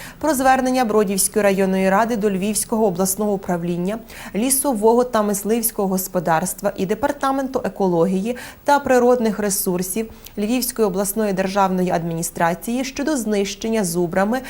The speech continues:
зернових та технічних культур у Бродівському районі, про стан законності, боротьби зі злочинністю та охорони громадського порядку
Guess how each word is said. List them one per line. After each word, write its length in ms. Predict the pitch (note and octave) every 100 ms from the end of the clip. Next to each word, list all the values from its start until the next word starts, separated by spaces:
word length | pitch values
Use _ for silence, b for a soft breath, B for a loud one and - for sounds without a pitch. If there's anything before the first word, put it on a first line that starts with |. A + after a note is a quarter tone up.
| B B
зернових 880 | F#3 F3+ C4 C#4+ C4+ G#3+ F3+ B3 -
та 180 | - G#3
технічних 720 | G#3 G3 G3 G3 F3+ F3 -
культур 460 | F3+ F3 - B3+ C4+ B -
у 120 | G3
Бродівському 760 | F3 F3+ F3+ G3+ - G#3 G3+
районі, 520 | F#3+ F#3 E3+ D#3 D3+ D3+ - B B
про 160 | - A#3
стан 340 | A#3 B3+ C4+
законності, 800 | A#3+ C4 C4 C4 G#3+ F3 F3 F#3+
боротьби 480 | F#3 G#3 A3 G3 B3+
зі 120 | A#3
злочинністю 880 | B3 G#3+ A3 - B3 A3+ F#3 - F#3+
та 200 | F#3+ B3
охорони 500 | C4+ C4 B3+ G#3+ F3+
громадського 640 | F#3+ F#3 F3+ F3+ - F3+
порядку 580 | F3 F3+ E3+ F3+ - C#4